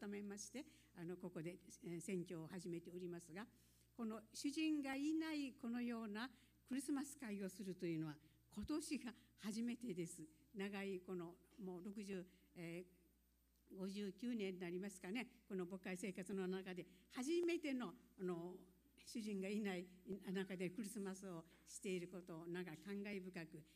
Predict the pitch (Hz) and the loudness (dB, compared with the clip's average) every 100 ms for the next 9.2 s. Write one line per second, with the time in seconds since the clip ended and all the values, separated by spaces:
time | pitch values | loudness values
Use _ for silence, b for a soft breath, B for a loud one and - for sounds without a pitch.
0 | - 180 165 160 - - 180 175 170 165 | -4 0 0 -2 -6 -2 0 0 0 2
1 | 165 156 156 - 160 165 151 151 B B | 2 0 -2 -4 -2 0 -2 -4 B B
2 | B - 214 196 214 330 294 285 269 269 | B -2 2 4 2 2 2 2 4 6
3 | 302 311 214 202 202 B B B - 349 | 6 4 2 2 2 B B B 2 6
4 | 320 285 302 214 208 196 262 - - - | 6 6 4 4 6 8 6 4 -2 -18
5 | - 202 196 359 381 247 202 320 339 302 | -10 -4 4 6 6 6 6 8 8 6
6 | 262 202 190 170 - 196 180 170 151 147 | 4 4 4 4 2 2 4 2 0 -4
7 | 127 - - - - - - - _ 226 | -6 -10 -18 -20 -20 -20 -20 -20 _ 4
8 | 247 202 - - 269 214 330 359 359 302 | 4 4 2 2 4 6 6 8 6 6
9 | 226 175 | 2 -2